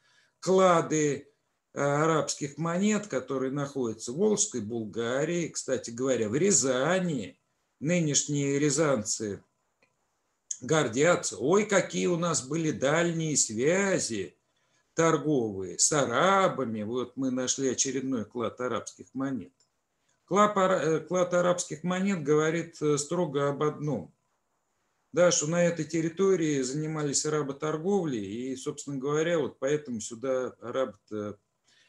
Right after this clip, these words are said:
приезжали и деньги за это дело платили.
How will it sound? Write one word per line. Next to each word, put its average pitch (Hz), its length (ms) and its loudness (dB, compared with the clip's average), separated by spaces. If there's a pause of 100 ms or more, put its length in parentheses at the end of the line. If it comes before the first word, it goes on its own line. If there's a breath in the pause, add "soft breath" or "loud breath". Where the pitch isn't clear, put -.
(100 soft breath)
приезжали 143 640 0
и 110 80 -4
деньги 117 320 -4
за 98 160 -6
это 110 240 -6
дело 101 260 -8
платили. - 540 -12